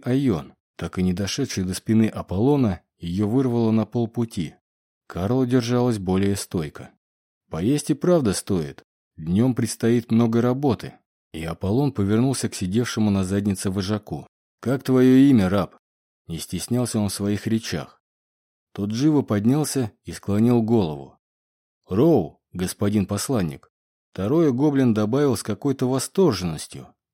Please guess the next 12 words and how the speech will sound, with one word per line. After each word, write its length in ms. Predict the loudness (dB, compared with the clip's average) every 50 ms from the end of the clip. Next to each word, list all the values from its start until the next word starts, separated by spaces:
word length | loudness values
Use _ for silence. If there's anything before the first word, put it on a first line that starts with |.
| _ _ -16
да 140 | -10 -6
и 80 | -4 -2
его 200 | -2 -2 -2 -2
соплеменники 960 | -4 -6 -8 -8 -4 -2 0 2 2 2 4 2 2 0 0 -4 -8 -10 -10 _ _ _ _ _ -12
то 120 | -6 -4
и 120 | -2 -2 0
дело 280 | 0 0 2 2 0
тыкали 380 | -2 -2 -4 -6 -4 -2 -4 -4
в 80 | -4
сторону 380 | -6 -6 -4 -2 0 0 0 0
Аполлона 480 | -2 -8 -8 -4 -2 -2 0 0 -2 -4
пальцами, 580 | -4 -4 -4 -4 -4 -4 -2 -2 -2 -2 -2